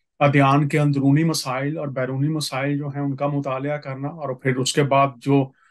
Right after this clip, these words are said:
हमारी इंसानी, रूहानी और जिस्मानी ज़रूरियात हैं वो मज़ाहब किस तरह से पूरी करते हैं। अ, बस कुछ तहकीक करता रहता हूँ, और आप जैसे जो मेहरबान हैं और पूरी दुनिया में जो मोहब्बत करने वाले हैं,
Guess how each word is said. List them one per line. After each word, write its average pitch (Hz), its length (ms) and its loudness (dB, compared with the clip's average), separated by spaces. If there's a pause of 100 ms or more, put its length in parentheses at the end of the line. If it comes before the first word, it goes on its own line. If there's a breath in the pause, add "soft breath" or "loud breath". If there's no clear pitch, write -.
(180 soft breath)
हमारी 143 320 4
इंसानी, 147 520 0
रूहानी 135 440 -2
और 143 120 -6
जिस्मानी 139 480 -4
ज़रूरियात 135 760 -4
हैं 151 60 -8
वो 151 160 -6
मज़ाहब 139 500 -2
किस 143 180 -6
तरह 143 180 -4
से 151 140 -4
पूरी 143 280 -4
करते 147 300 -4
हैं। 147 220 -6 (520)
अ, 139 180 -2
बस 165 440 -2
कुछ 180 260 -6
तहकीक 190 380 0
करता 196 260 0
रहता 214 280 -2
हूँ, 208 240 -6
और 143 340 -2
आप 151 260 0 (120)
जैसे 156 400 -4
जो 147 260 -6
मेहरबान 139 560 -4
हैं 147 280 -8
और 139 300 -4
पूरी 139 200 -4
दुनिया 139 360 -2
में 143 160 -2
जो 139 100 -4
मोहब्बत 135 420 -6
करने 156 240 -2
वाले 165 240 0
हैं, 143 200 -10